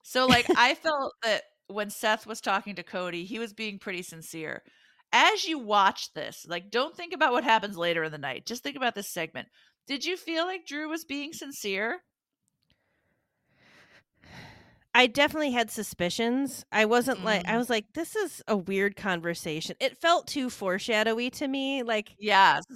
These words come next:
Speaker 2: why are they having this conversation? Like, what a weird thing to do. Like, "Hey, man, I just wanted to catch you backstage while you're walking around like a pregnant person to let you know
Speaker 1: <laughs>
Speaker 2: that, uh, I'm gonna eat my Wheaties and keep going."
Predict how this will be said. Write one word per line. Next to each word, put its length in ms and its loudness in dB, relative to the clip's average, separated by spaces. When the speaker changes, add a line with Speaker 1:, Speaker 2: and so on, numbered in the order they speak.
Speaker 2:
why 300 4
are 100 2
they 160 2
having 380 0
this 180 -6
conversation? 1200 -4
Like, 180 -6
what 220 2
a 80 4
weird 340 -4
thing 220 -4
to 100 -2
do. 640 -2
Like, 360 -10
"Hey, 200 2
man, 640 0
I 100 0
just 140 0
wanted 220 -2
to 80 -4
catch 280 -6
you 60 -2
backstage 580 -4
while 140 -2
you're 140 -2
walking 300 -2
around 180 -2
like 140 -6
a 40 -8
pregnant 380 -6
person 440 -4
to 120 -4
let 200 0
you 140 -4
know 640 -2
Speaker 1:
<laughs> 920 -18
Speaker 2:
that, 420 0
uh, 280 -2
I'm 180 0
gonna 180 -2
eat 160 -8
my 160 -2
Wheaties 460 -4
and 100 -8
keep 200 -8
going." 360 -6